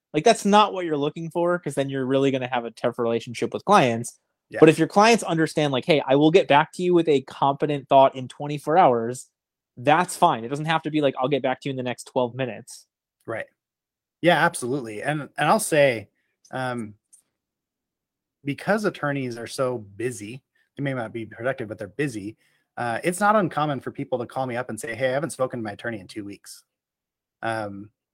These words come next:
Speaker 2: and yeah, th-, I may only check my email three times a week, but that means they hear from me. If someone's emailing me every d-, day, they hear from me three times a week.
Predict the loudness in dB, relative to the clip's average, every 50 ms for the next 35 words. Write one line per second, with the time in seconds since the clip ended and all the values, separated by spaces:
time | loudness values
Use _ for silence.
0 | _ _ -6 -4 -2 -2 -2 -6 -8 -8 _ 2 2 2 2 2 -2 -4 0 0
1 | 2 4 4 4 2 2 -2 -4 -2 -4 -4 -4 -4 -6 -4 -4 -4 -6 -6 -6
2 | -8 -6 -6 -6 -8 -8 -8 -12 -14 _ -18 -10 -6 -4 -4 -4 -4 _ _ _
3 | _ _ _ _ _ _ _ 0 0 2 2 2 0 0 -2 -6 -8 -12 -16 -18
4 | _ _ _ _ _ _ _ _ _ -10 -2 2 2 2 4 2 0 0 0 -4
5 | -6 -4 -6 -6 -6 -8 -10 -12 _ _ _ _ _ _ _ -10 -10 -10 -10 -10
6 | -4 -2 0 2 2 0 0 0 0 0 0 0 -2 -4 -4 -4 -2 -4 -4 -2
7 | -2 -4 -4 _ _ 2 2 2 4 2 -2 -4 -2 -2 -4 -4 -4 -8 -8 -8
8 | -10 -12 -14 _ _ _ _ -8 -6 -6 -6 -10 -10 -10 -12 -12 -12 -12 _ _